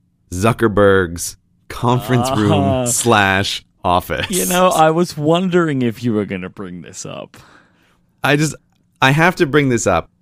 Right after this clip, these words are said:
Speaker 1: because just as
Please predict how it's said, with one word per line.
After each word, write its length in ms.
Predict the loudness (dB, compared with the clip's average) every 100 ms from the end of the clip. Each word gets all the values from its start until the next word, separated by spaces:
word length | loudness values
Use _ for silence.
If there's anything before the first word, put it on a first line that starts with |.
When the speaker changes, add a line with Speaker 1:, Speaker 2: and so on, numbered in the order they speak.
| _ _ _
Speaker 1:
because 640 | -6 -4 0 0 0 -4 -12 _ _ _ _ _ 0
just 320 | 2 2 0
as 640 | 0 0 0 -2 -4 -10